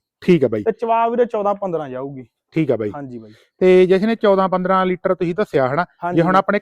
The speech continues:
Speaker 1: ਘਰੋਂ ਕੋਈ ਬੰਦਾ ਅੱਜ ਚੋ ਕੇ ਲੈ ਜਾਂਦਾ ਵਾ, ਹਨਾ, ਤਾਂ ਕਿੰਨਾ ਆਪਾਂ ਚਵਾ ਦਾਂਗੇ?
Speaker 2: ਅੱਜ ਵੀਰੇ ਨੌ ਦਸ ਲੀਟਰ ਚਵਾ ਦਾਂਗੇ ਆਪਾਂ।
Speaker 1: ਚਵਾ ਦਾਂਗੇ, ਹਨਾ?
Speaker 2: ਹਾਂਜੀ ਬਈ।
Speaker 1: ਗਾਂ ਮੌਸਮ ਚੰਗਾ, ਉਹਦੇ ਹਿਸਾਬ ਨਾਲ ਵੀ ਵੱਧ ਸਕਦੀ ਆ, ਹਨਾ?
Speaker 2: ਹਾਂ, ਦੇਊਗੀ ਵੀਰੇ, ਕੋਈ ਵੱਡੀ ਗੱਲ ਨਹੀਂ, ਤਿੰਨ ਚਾਰ ਲੀਟਰ ਵਧਣਾ ਇਹਨੂੰ ਕੋਈ ਮਾਮੂਲੀ ਗੱਲ ਆ ਵੀਰੇ, ਇਹ ਚੀਜ਼ਾਂ ਤਾਂ ਵਧ ਹੀ ਜਾਂਦੀਆਂ, ਕੁਆਲਿਟੀ ਵਾਲੀ ਵੱਛੀ ਆ।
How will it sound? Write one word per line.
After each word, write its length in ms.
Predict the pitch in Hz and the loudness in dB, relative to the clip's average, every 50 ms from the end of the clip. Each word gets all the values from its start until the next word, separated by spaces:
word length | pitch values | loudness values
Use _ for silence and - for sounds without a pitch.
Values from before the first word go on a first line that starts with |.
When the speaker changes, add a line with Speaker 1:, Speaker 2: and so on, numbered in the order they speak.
| - - 254 | 0 2 2
Speaker 1:
ਘਰੋਂ 200 | 220 196 190 175 | 2 2 2 0
ਕੋਈ 140 | 185 190 | 0 0
ਬੰਦਾ 360 | 185 175 185 185 185 202 196 180 | 2 2 2 4 4 6 6 4
ਅੱਜ 140 | 160 175 | 4 2
ਚੋ 180 | 180 - 185 170 | 4 4 4 4
ਕੇ 100 | 156 175 | 4 4
ਲੈ 80 | 175 165 | 4 6
ਜਾਂਦਾ 260 | 160 156 151 151 151 | 4 6 6 4 4
ਵਾ, 120 | 147 151 | 6 4
ਹਨਾ, 120 | 180 208 202 - _ _ _ _ _ _ _ _ _ _ _ | 2 0 -2 -4 _ _ _ _ _ _ _ _ _ _ _
ਤਾਂ 80 | 196 190 - | -2 -2 0
ਕਿੰਨਾ 240 | - 226 208 196 185 | 0 2 4 4 4
ਆਪਾਂ 180 | 180 - 160 151 | 4 4 2 2
ਚਵਾ 200 | 143 127 127 120 | 2 2 2 0
ਦਾਂਗੇ? 220 | 117 110 110 104 - _ _ _ _ - 233 | 0 -4 -8 -12 -16 _ _ _ _ -2 0
Speaker 2:
ਅੱਜ 120 | 240 220 247 | 0 0 0
ਵੀਰੇ 160 | 247 262 269 | -2 -2 -2
ਨੌ 160 | 240 226 226 | -2 -2 0
ਦਸ 180 | 214 214 202 202 | 0 0 0 -2
ਲੀਟਰ 200 | 208 196 196 190 | -4 -6 -8 -10
ਚਵਾ 180 | 180 170 156 139 | -10 -8 -8 -8
ਦਾਂਗੇ 180 | 120 113 104 | -10 -12 -16
ਆਪਾਂ। 180 | 95 - _ _ | -18 -20 _ _
Speaker 1:
ਚਵਾ 220 | 190 180 175 170 160 | 4 6 6 8 6
ਦਾਂਗੇ, 240 | 160 151 131 127 | 6 4 2 0
ਹਨਾ? 120 | 127 147 160 | 0 0 -2
Speaker 2:
ਹਾਂਜੀ 220 | 165 160 143 139 | -4 -4 -8 -12
ਬਈ। 100 | 131 123 127 | -12 -2 2
Speaker 1:
ਗਾਂ 140 | 147 180 196 | 2 2 4
ਮੌਸਮ 340 | 185 180 180 165 175 180 170 | 4 4 4 4 2 -2 -2
ਚੰਗਾ, 360 | 180 185 175 180 180 180 180 | -2 0 4 6 6 6 6
ਉਹਦੇ 240 | 196 175 180 180 208 | 4 2 2 2 2
ਹਿਸਾਬ 220 | 180 196 208 190 | 4 4 4 4
ਨਾਲ 140 | 185 180 175 | 4 2 2
ਵੀ 100 | 175 196 | 2 0
ਵੱਧ 240 | 202 151 160 185 185 | 4 6 6 6 6
ਸਕਦੀ 300 | - 180 147 131 120 120 | 4 0 -2 -2 -4 -4
ਆ, 60 | 127 | -4
ਹਨਾ? 80 | 147 170 214 | -2 0 0
Speaker 2:
ਹਾਂ, 140 | 262 294 | 2 2
ਦੇਊਗੀ 340 | 277 240 277 302 311 269 285 | 2 0 0 0 0 0 -2
ਵੀਰੇ, 220 | 269 254 269 277 254 | -2 -2 -2 -4 -4
ਕੋਈ 200 | - 262 277 285 | -2 -4 -4 -2
ਵੱਡੀ 280 | 277 262 208 220 220 | -2 -2 -2 -2 -2
ਗੱਲ 180 | 226 220 220 220 | -4 -4 -4 -4
ਨਹੀਂ, 100 | 220 220 | -6 -6
ਤਿੰਨ 220 | 214 220 220 214 | -6 -8 -8 -4
ਚਾਰ 180 | 202 220 214 208 | -2 -2 -2 -2
ਲੀਟਰ 240 | 214 214 196 202 202 | -2 -6 -8 -6 -6
ਵਧਣਾ 220 | 208 214 226 220 | -6 -6 -6 -8
ਇਹਨੂੰ 120 | 220 220 | -10 -10
ਕੋਈ 120 | 214 226 208 | -10 -10 -8
ਮਾਮੂਲੀ 420 | 196 190 190 190 190 180 185 175 | -8 -6 -6 -6 -8 -8 -6 -6
ਗੱਲ 160 | 180 175 165 | -6 -6 -6
ਆ 60 | 156 143 | -8 -8
ਵੀਰੇ, 200 | 147 180 214 220 | -6 -4 -4 -4
ਇਹ 60 | 220 | -4
ਚੀਜ਼ਾਂ 260 | - 208 170 185 185 | -6 -12 -16 -12 -12
ਤਾਂ 80 | 185 165 | -10 -10
ਵਧ 160 | 160 170 175 | -10 -12 -12
ਹੀ 60 | 185 | -12
ਜਾਂਦੀਆਂ, 260 | 180 165 156 156 165 - | -14 -12 -12 -12 -12 -6
ਕੁਆਲਿਟੀ 340 | 196 208 208 202 196 202 208 | -4 -2 -2 -2 -4 -6 -6
ਵਾਲੀ 100 | 190 180 | -6 -6
ਵੱਛੀ 300 | 170 147 - _ 127 | -6 -8 -10 _ -20
ਆ। 40 | 120 | -20